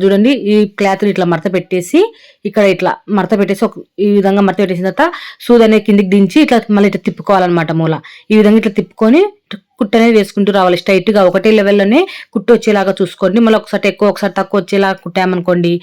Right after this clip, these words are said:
గోట్ అనేది అలవడిపోయినట్టుగా వస్తుందన్నమాట. ఓకేనా? ఈ విధంగా ఇట్లా కుట్టుకున్న తర్వాత మనం అక్కడక్కడ కుట్టు వరకు టాకాలు అనేవి పెట్టేసుకోవాలంటే కొద్ది కొద్దిగా కటింగ్ అనేది ఇట్లా చేసుకున్నాం అనుకోండి, మన గోట్ అనేది పర్ఫెక్ట్ గా అయితే వస్తుందన్నమాట.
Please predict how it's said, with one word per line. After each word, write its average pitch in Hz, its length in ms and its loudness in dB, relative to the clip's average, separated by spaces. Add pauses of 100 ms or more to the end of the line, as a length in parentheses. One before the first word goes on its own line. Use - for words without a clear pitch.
(360)
గోట్ 220 220 2
అనేది 202 300 2 (300)
అలవడిపోయినట్టుగా 190 760 0
వస్తుందన్నమాట. 180 540 -2 (560)
ఓకేనా? 202 360 2 (320)
ఈ 226 80 2
విధంగా 226 220 4
ఇట్లా 214 180 2
కుట్టుకున్న 208 320 -2
తర్వాత 196 240 0 (420)
మనం 208 160 2
అక్కడక్కడ 202 400 -2 (160)
కుట్టు 220 260 -2
వరకు 196 300 -2
టాకాలు 196 320 -2
అనేవి 220 160 0
పెట్టేసుకోవాలంటే 185 580 0 (360)
కొద్ది 220 240 2
కొద్దిగా 233 320 4
కటింగ్ 220 340 -2
అనేది 240 140 2
ఇట్లా 226 200 -2
చేసుకున్నాం 202 440 0
అనుకోండి, 175 380 0 (340)
మన 208 220 2
గోట్ 226 220 2
అనేది 233 220 2
పర్ఫెక్ట్ 185 400 -4
గా 214 80 2
అయితే 202 220 0
వస్తుందన్నమాట. 185 520 -2